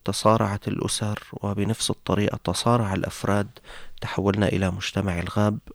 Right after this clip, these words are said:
الذي يئن من كثير من تصرفاته كثير من الناس في هذه الأيام. لذلك أنت معني أيها الشاب في أن تتقن قبل زواجك، آه،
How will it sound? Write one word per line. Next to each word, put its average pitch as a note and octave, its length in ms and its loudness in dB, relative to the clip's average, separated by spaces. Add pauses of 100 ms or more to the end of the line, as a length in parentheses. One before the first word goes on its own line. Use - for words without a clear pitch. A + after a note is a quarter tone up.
(140)
الذي G2 420 0
يئن A2+ 500 2 (360)
من A2+ 100 0
كثير G#2+ 400 4
من F#2 180 0
تصرفاته G2 840 -2
كثير F#2+ 340 0
من F2 200 0
الناس F2+ 380 0 (1000)
في F#2 200 2
هذه F#2+ 280 4
الأيام. E2 440 -2 (600)
لذلك A2+ 460 6
أنت A#2+ 280 6
معني G2+ 600 4
أيها G2 220 0
الشاب A2+ 440 2 (180)
في - 260 2
أن G2+ 300 0
تتقن A2 640 2 (200)
قبل C#3 300 8
زواجك، F2+ 640 2 (640)
آه، F#2+ 360 -2